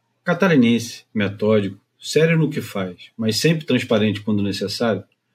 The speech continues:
Renato é dos surfistas brasileiros mais bem-sucedidos de todos os tempos. Respeitado sem ser temido,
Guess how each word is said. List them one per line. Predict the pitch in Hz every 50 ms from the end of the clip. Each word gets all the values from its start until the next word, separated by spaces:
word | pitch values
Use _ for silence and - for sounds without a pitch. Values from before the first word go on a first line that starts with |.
| _ _ _ _
Renato | - 135 139 160 170 165 180
é | 165
dos | 156 151 -
surfistas | - - - - 190 - - - 127
brasileiros | 123 135 123 113 95 101 101 113 113 110 110 104 98
mais | 120 131 147 160 156 131 120
bem-sucedidos | 120 131 143 151 151 - - - 143 120 98 95 113 120 120 120
de | 113 113 107 104 -
todos | - 165 165 156 135
os | 123 107 -
tempos. | - - 92 90 85 - _ - - - _ _ _ _ _ _ _ _ _ _ _ _ _ _ _ _ _ _ _ _
Respeitado | - 143 139 131 - - 151 135 131 156 151 170 180 170 156
sem | - - 196 185
ser | - - 151 131
temido, | - - 123 113 120 147 151 117 98 -